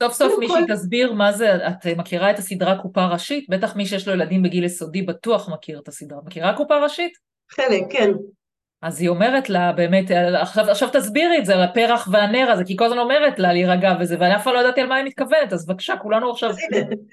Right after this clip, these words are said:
Speaker 2: זה הזמן.
Speaker 1: <laughs> בדיוק.
Speaker 2: אמ, קודם כל להסביר, נשימות זה לא משהו סתמי, זה לא משהו רוחניקי, זה משהו שמשנה את הפיזיולוגיה של הגוף. וכשאנחנו עוזרים לילד לנשום בצורה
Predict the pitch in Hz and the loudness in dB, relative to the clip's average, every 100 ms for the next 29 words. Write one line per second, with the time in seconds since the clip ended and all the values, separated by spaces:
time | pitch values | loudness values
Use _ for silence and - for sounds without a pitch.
0 | - 214 262 247 226 214 185 - _ _ | -4 2 2 2 2 2 0 -6 _ _
1 | _ - 294 - 330 320 247 - _ _ | _ -2 0 2 0 -2 -8 -8 _ _
2 | _ _ - - - - 392 220 - - | _ _ -2 -2 -2 -4 -2 -4 -4 -6
3 | - _ _ _ _ 208 202 190 185 - | -6 _ _ _ _ 2 4 4 0 -10
4 | _ _ - 294 349 349 320 240 202 202 | _ _ -2 0 2 2 0 2 0 -2
5 | 262 254 190 202 202 208 220 226 339 - | -2 0 0 2 0 2 0 2 0 0
6 | 247 254 330 339 302 - 214 - 233 214 | -2 0 0 0 -2 -6 -14 -6 0 2
7 | 220 240 233 - _ _ _ _ 208 214 | 2 2 0 -4 _ _ _ _ -4 0
8 | 233 254 262 254 254 247 - - 233 247 | 2 0 -2 -4 -8 -8 -12 -12 -10 -6
9 | 247 247 226 208 208 214 247 - 339 349 | -6 -6 -6 -2 0 0 -2 -4 -4 -2
10 | 226 214 208 214 240 247 - 214 202 196 | -2 -2 0 -2 -2 -4 -6 -2 2 4
11 | 202 226 214 190 170 202 208 - _ _ | 2 2 -4 -4 -2 -2 -4 -6 _ _
12 | _ _ _ _ 196 208 233 208 202 208 | _ _ _ _ -4 -4 -2 0 0 2
13 | 202 196 226 302 302 262 262 277 214 220 | 2 4 0 0 -2 -4 -4 -4 -4 -2
14 | 208 208 240 220 202 202 - 208 214 220 | -2 0 0 0 0 -2 -2 0 2 0